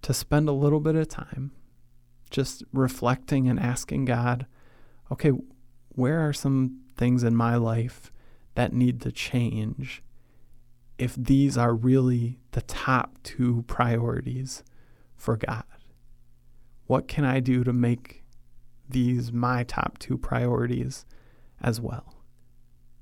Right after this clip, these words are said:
Jesus replied, "Love the Lord your God with all your heart and with all your soul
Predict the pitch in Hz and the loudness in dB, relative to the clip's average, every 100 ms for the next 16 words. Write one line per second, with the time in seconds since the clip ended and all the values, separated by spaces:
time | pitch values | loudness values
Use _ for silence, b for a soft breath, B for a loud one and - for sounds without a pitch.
0 | - - - - - - - - - - | -20 -20 -20 -20 -20 -20 -20 -20 -20 -20
1 | - - - - - - - - - - | -20 -20 -20 -20 -20 -20 -20 -20 -20 -20
2 | - - - - 120 131 127 143 143 - | -20 -20 -8 0 2 2 0 -2 -2 -4
3 | 113 - - - - - - b b b | -8 -10 -16 -18 -20 -20 -20 b b b
4 | b b - 123 127 135 147 135 139 143 | b b 0 2 4 2 2 4 4 2
5 | 139 135 143 117 123 123 - - - 127 | 0 -2 -4 -4 -6 -8 -14 -12 -4 -4
6 | - 127 127 147 147 139 - 120 - - | -2 0 4 4 4 2 0 -2 -4 -8
7 | - b b b b b 123 120 - - | -20 b b b b b 0 0 0 4
8 | 131 135 143 - - 113 120 | 6 6 4 0 -2 -2 -4